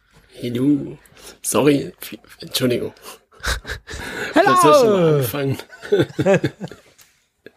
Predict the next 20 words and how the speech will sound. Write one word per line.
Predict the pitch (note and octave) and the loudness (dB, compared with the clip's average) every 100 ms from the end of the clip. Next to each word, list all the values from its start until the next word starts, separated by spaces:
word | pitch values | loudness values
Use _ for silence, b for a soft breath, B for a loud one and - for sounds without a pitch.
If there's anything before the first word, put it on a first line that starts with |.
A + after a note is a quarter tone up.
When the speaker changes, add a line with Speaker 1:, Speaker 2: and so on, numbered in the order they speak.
| _ _ _ - B B B B B B B B B B _ _ | _ _ _ -12 B B B B B B B B B B _ _
Speaker 2:
Also, | A#2 G#2+ A#2 - - _ _ _ | 0 0 -2 -6 -20 _ _ _
Johannes | - B2+ C3 B2 - | -8 -2 -2 -2 -4
Remy | B2+ C3+ C#3 C3 | 0 2 2 0
und | B2 C3 - | -2 -6 -10
Valentin | - C#3 B2+ C3+ C3 C#3 C3 C3 C3 - b b b _ - | -10 -6 -2 -2 -2 -4 -2 -4 -6 -14 b b b _ -8
Speaker 1:
Helu? | A2 A2 E3+ G#3+ G#3+ _ _ _ _ | -4 2 2 0 -6 _ _ _ _
Speaker 2:
Helu | - B2+ C#3+ E3 D#3+ - | -6 -2 2 2 0 -6
sind, | - C3 C3 | 0 0 0
äh, | - - - - - _ | -4 -10 -10 -12 -18 _
ja, | - - A#2+ | -14 -4 0
nachgerückt | A2+ C#3 D#3+ D3 C3+ | 2 2 0 -2 -4
im | C#3+ | -6
Aufsichtsrat. | C#3+ C3 - B2+ - - A#2+ B2+ - B B B B B - | -8 -6 -6 -6 -6 -4 -4 -6 -14 B B B B B -6
Und, | A#2 A#2 A2+ | -2 -2 -4
äh, | B2+ C3 | -6 -4
der | B2 G#2+ | -2 -2
Beirat | A2 C#3 D3 D3 C#3 | 0 0 0 -2 -2
wurde | C#3+ C3+ | -4 -2
jetzt | C3 C3+ - | -2 -2 -6
gewählt. | C3 C3 B2 B2 C3 - | -8 -2 2 2 0 -6